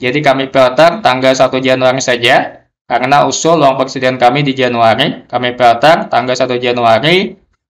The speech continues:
Di sini kami filter sesuai dengan tanggal I S P dua D penilangan kami tanggal hari ini, sembilan belas Desember.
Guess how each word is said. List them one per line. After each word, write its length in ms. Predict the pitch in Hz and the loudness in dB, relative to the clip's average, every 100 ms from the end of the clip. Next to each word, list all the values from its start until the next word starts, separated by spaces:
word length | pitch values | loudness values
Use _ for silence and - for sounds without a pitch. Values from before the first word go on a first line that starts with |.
| _ _ _ _ - | _ _ _ _ -12
Di 80 | 123 | -6
sini 400 | 135 139 170 180 | -4 0 0 2
kami 260 | 156 139 135 | 2 0 0
filter 480 | 135 131 131 170 180 | 2 2 4 4 4
sesuai 480 | 139 - 143 156 | -2 0 2 2
dengan 400 | 135 135 147 151 | 2 2 0 0
tanggal 640 | - 135 131 131 156 160 - | 0 0 0 2 4 4 0
I 160 | 147 | -6
S 80 | 143 | -6
P 240 | - 135 131 | -6 -4 0
dua 240 | 131 127 | 0 0
D 400 | 123 170 180 - | 2 2 2 0
penilangan 560 | - 131 135 131 131 127 | -2 0 0 0 0 2
kami 560 | 123 139 190 - - | 0 0 -2 -6 -8
tanggal 480 | - 127 131 131 127 | -4 -2 2 2 2
hari 160 | 131 131 | -2 -2
ini, 120 | 160 - - _ _ _ | -4 -4 -14 _ _ _
sembilan 480 | - 135 131 131 131 | -8 -4 -2 -2 0
belas 320 | 147 151 151 | 2 2 -2
Desember. 800 | 123 127 123 131 135 113 - | -4 -2 -2 2 2 0 -8